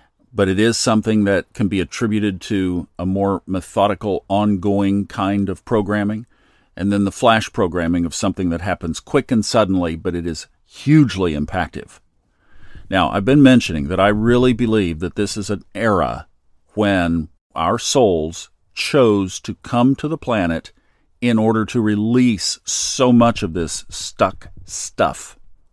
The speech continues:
January twelfth, two thousand twenty, two planets in the sky. And, uh, you may be into astrology, you may not, but just hear me out on this.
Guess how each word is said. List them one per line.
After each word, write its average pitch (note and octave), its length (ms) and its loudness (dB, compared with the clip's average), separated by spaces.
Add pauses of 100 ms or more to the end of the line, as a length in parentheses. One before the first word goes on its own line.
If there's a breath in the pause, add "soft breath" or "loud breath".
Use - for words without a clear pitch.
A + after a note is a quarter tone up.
(160)
January C3 880 4
twelfth, G2+ 760 0
two D3 220 -2
thousand A2+ 720 -2
twenty, F#2+ 580 -6 (600)
two E3+ 220 0
planets A2+ 580 0
in G2+ 100 2
the G2 80 0
sky. D2+ 460 -4 (520)
And, G2 160 -4
uh, A2 120 0
you B2 240 2
may C#3 160 6
be C3+ 180 2
into B2+ 240 4
astrology, A#2 540 4
you A2+ 120 0
may A2 140 2
not, E2+ 240 -2 (260)
but G2 120 -2
just A2+ 220 -2
hear B2+ 160 4
me A2+ 120 6
out F#2 200 2
on C2 100 -6
this. - 300 -14